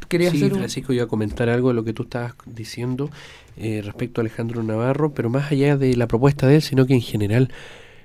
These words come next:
Speaker 2: ¿cuánta ayuda necesitan nuestros pequeños emprendedores,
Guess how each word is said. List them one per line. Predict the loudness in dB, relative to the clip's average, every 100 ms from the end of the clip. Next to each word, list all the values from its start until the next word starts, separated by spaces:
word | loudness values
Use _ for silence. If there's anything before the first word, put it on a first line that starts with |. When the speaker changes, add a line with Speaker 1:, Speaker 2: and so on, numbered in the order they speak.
| -20 _ _ _
Speaker 2:
¿cuánta | 6 8 8 2 -12 -4 -4
ayuda | 0 6 8 8 6
necesitan | 2 0 -2 -2 -2 -2 -2
nuestros | -2 -2 -8
pequeños | -8 -4 -2 0 -2
emprendedores, | -4 -6 -8 -6 -2 2 2 0